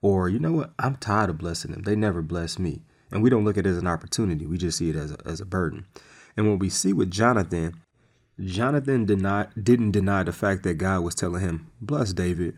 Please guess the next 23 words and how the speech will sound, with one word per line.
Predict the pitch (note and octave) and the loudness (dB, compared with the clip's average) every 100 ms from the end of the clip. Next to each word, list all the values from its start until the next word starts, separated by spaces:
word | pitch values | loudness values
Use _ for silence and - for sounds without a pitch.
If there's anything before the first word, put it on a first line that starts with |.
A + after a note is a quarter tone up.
| - | -4
make | A#2+ B2+ | -2 0
sure | G#2 | -2
you | F#2 F#2 | -2 -2
keep | G2 D#2+ | -2 -4
David | F2+ D#2+ D#2 | -4 -4 -6
safe." | - F2+ F#2 - _ _ _ _ _ _ _ | -4 -2 -4 -8 _ _ _ _ _ _ _
Because | - G#2+ G2+ | -8 -4 -2
I | G2+ | 0
got | G#2+ G2 | 0 2
breaking | A2+ A2+ | 2 2
news | A#2+ C#3+ | 2 2
for | - | 0
you. | E2+ F2+ - | -8 -8 -2
Every | A#2 C3 | 2 4
relationship | A2 G#2 G#2 G2+ F#2+ A2 F2 | 4 4 2 0 -4 -2 0
is | |
not | F#2 G2 F#2 | 0 0 2
gonna | F#2+ | 0
be | E2+ | 0
a | E2 | 0
give | F#2+ E2+ | 0 0
and | D#2+ | -2
take. | G2+ D2+ - | -4 -6 -8